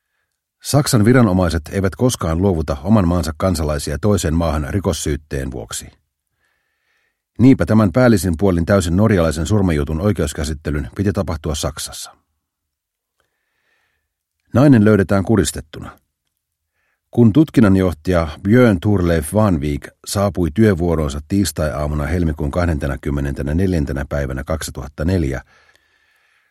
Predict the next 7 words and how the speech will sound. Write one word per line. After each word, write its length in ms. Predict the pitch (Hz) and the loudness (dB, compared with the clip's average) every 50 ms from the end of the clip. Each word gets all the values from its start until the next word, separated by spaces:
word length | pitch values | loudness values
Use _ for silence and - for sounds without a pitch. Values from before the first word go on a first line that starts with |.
| _ _ | _ _
hän 160 | - 104 110 104 | 0 0 0 2
sai 220 | - 107 101 95 82 | 2 2 0 0 0
tiedon, 420 | - 139 123 95 85 80 76 71 - _ - | 2 2 2 4 2 0 -2 -4 -6 _ -6
jota 200 | 92 87 - 95 | -4 -2 -2 -2
oli 120 | 87 87 | -2 0
odottanut. 600 | 82 69 60 62 - - - - - - - - _ _ _ _ _ _ _ _ _ _ _ _ _ _ _ _ _ _ _ _ _ _ _ _ _ _ - | -2 -2 -4 -6 -10 -12 -16 -16 -16 -18 -20 -20 _ _ _ _ _ _ _ _ _ _ _ _ _ _ _ _ _ _ _ _ _ _ _ _ _ _ -4
Saksalaiset 580 | - - 139 143 - - 104 98 95 85 82 | -2 0 0 0 0 -2 0 0 0 0 -2